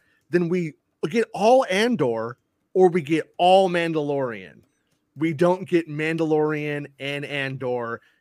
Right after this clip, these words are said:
and, like, we don't get the, the, the, we don't get that kind of spice of life. That's not gonna happen anymore. It's just gonna be whatever the fucking flavor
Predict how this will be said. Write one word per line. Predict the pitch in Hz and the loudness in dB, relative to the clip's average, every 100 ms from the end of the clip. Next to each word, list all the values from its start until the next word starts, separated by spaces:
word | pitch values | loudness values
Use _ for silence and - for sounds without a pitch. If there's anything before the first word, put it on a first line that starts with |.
| _ | _
and, | 135 143 | -10 -6
like, | 127 127 | -8 -8
we | 143 | -8
don't | 147 147 | -6 -6
get | 139 139 | -6 -6
the, | 139 135 | -6 -8
the, | 139 127 123 | -6 -8 -6
the, | 127 117 113 - _ | -8 -8 -12 -16 _
we | 151 | -8
don't | 143 | -6
get | 139 139 | -8 -6
that | 135 | -8
kind | 135 | -8
of | 117 | -10
spice | - - 135 135 135 | -14 -6 -4 -4 -10
of | 113 | -8
life. | 127 113 95 - _ _ _ | -6 -8 -12 -20 _ _ _
That's | 110 120 123 - | -10 -8 -8 -6
not | 127 | -8
gonna | 127 120 | -6 -8
happen | 117 117 113 107 | -6 -6 -6 -12
anymore. | 101 98 85 73 _ _ _ | -12 -14 -16 -20 _ _ _
It's | 135 135 | -12 -10
just | 135 | -12
gonna | 139 135 | -8 -6
be | 127 | -6
whatever | 117 139 147 143 | -2 0 0 -2
the | 127 | -6
fucking | 131 151 139 120 | -2 -4 -2 -10
flavor | - - 143 135 143 147 | -10 -4 -2 0 0 -2